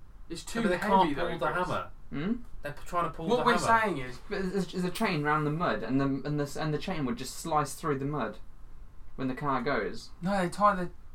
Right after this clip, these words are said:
Speaker 1: no, they,
Speaker 2: No, they tie it round the
Speaker 1: they
Speaker 2: top
Speaker 1: tie
Speaker 2: of
Speaker 1: it
Speaker 2: the
Speaker 1: round the
Speaker 2: hammer.
Speaker 1: top of the hammer.
Speaker 3: They do, but it goes round the whole thing, and some goes round the mud as well. And
Speaker 1: Yeah,
Speaker 3: it,
Speaker 1: but
Speaker 2: Does it?
Speaker 3: it,
Speaker 1: It doesn't,
Speaker 3: I'm sh-,
Speaker 1: I don't
Speaker 3: it,
Speaker 1: think.
Speaker 3: I think it does. That's
Speaker 2: Why
Speaker 3: why
Speaker 2: don't they
Speaker 3: I'm
Speaker 2: tie
Speaker 3: not
Speaker 2: it round the mud? Why not just the
Speaker 3: because
Speaker 2: handle?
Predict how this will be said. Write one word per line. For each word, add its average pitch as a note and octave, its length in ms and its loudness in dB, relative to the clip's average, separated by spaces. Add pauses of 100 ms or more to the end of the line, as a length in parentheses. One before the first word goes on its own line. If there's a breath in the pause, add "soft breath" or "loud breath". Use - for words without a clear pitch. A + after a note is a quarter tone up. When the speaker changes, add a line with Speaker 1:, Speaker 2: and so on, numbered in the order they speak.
(460)
Speaker 1:
no, D3 180 -4
they, C3+ 120 -8
Speaker 2:
No, D#3 80 -2
they D#3 60 0
tie F#3+ 200 6
it E3 40 6
round D#3 160 4
the C3+ 60 -2
Speaker 1:
they D3 80 -4
Speaker 2:
top - 80 0
Speaker 1:
tie F#3 140 10
Speaker 2:
of - 60 4
Speaker 1:
it - 20 0
Speaker 2:
the - 20 0
Speaker 1:
round D#3+ 200 8
the C#3+ 40 0
Speaker 2:
hammer. - 100 -2
Speaker 1:
top D#3+ 160 4
of C3+ 60 -2
the C3 80 2
hammer. C3 280 -4
Speaker 3:
They C4 140 0
do, C#4+ 220 0
but E3 140 2
it - 160 -2
goes F3+ 300 2
round E3 160 4
the D#3 40 0
whole D#3+ 180 0
thing, D#3 240 -4
and C3+ 140 0
some D3+ 160 2
goes C#3 160 4
round C#3+ 160 2
the C#3+ 60 0
mud C#3+ 260 0
as A#2 140 -4
well. A2+ 280 -2 (840)
And D3 100 0
Speaker 1:
Yeah, D3 60 2
Speaker 3:
it, - 40 -6
Speaker 1:
but - 200 -8
Speaker 2:
Does D3+ 200 -8
it? B3 160 -8 (120)
Speaker 3:
it, - 160 -12 (100)
Speaker 1:
It C#3+ 100 -10
doesn't, D#3 240 -2
Speaker 3:
I'm F3 60 0
sh-, - 140 -6
Speaker 1:
I - 40 -8 (100)
don't A#2 100 -10
Speaker 3:
it, G3 100 -8
Speaker 1:
think. - 140 -8
Speaker 3:
I A#3 40 -4
think C#4 180 2
it A3+ 120 2
does. C#4 580 2
That's - 140 4
Speaker 2:
Why G#3 60 8
Speaker 3:
why A#3 100 10
Speaker 2:
don't G3+ 100 10
they G#3+ 60 6
Speaker 3:
I'm G3 40 4
Speaker 2:
tie G3 60 6
Speaker 3:
not F#3+ 100 8
Speaker 2:
it - 40 -4
round E3 180 2
the D#3+ 40 -6
mud? D#3 240 -2 (120)
Why D3+ 160 -2
not C3+ 160 -4
just C3 120 -6
the C3 80 -6
Speaker 3:
because G3 240 2
Speaker 2:
handle? G3 220 2